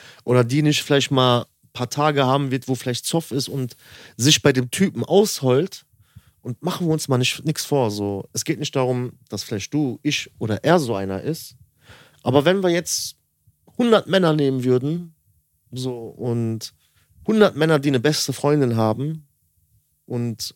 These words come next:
bei denen sagen wir mal, „Ey, es ergibt sich die Chance,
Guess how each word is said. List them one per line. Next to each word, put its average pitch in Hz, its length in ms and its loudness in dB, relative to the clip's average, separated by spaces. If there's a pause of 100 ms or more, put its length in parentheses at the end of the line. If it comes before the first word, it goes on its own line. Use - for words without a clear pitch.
bei 120 240 0
denen 139 220 2
sagen 131 180 4
wir 127 100 2
mal, 117 140 0
„Ey, 139 380 2 (160)
es - 180 -4
ergibt 123 400 -4
sich - 220 -2
die 113 80 -6
Chance, 147 720 -2